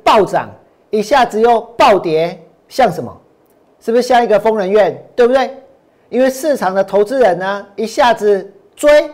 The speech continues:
一下子呢砍，一下子呢大买，一下子呢又急着去逃命，所以才会出现这样的现象。那剧烈的震荡，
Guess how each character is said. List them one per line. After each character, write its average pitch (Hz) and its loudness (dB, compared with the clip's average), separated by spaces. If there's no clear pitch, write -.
一 226 -6
下 254 0
子 220 -2
呢 220 0
砍， 139 -8
一 226 -4
下 294 2
子 233 -2
呢 233 -2
大 240 2
买， 156 -6
一 214 -8
下 240 0
子 202 -2
呢 196 -4
又 254 0
急 208 -4
着 214 2
去 240 -6
逃 180 -2
命， 214 -6
所 254 2
以 - 4
才 208 0
会 254 4
出 254 -4
现 247 -2
这 247 -2
样 240 2
的 208 -4
现 202 0
象。 196 -2
那 277 -2
剧 349 2
烈 311 2
的 240 2
震 240 0
荡， 220 -2